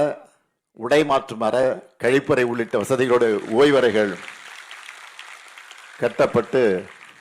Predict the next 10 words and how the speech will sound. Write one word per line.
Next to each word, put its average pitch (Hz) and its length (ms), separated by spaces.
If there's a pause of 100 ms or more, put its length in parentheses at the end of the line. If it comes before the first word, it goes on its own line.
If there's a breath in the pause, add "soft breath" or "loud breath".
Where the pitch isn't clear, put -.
(1040)
அது 120 120 (100)
பயன்பாட்டுக்கு 123 680 (220)
கொண்டு 120 240
வரப்படும். 110 500 (1500)
அது 147 180
மட்டுமல்ல, 160 420 (1500)
இன்னைக்கு 156 340 (340)
தொடங்கப்பட்டிருக்கக்கூடிய 143 880
இந்த 123 80
முதலமைச்சரின் 131 840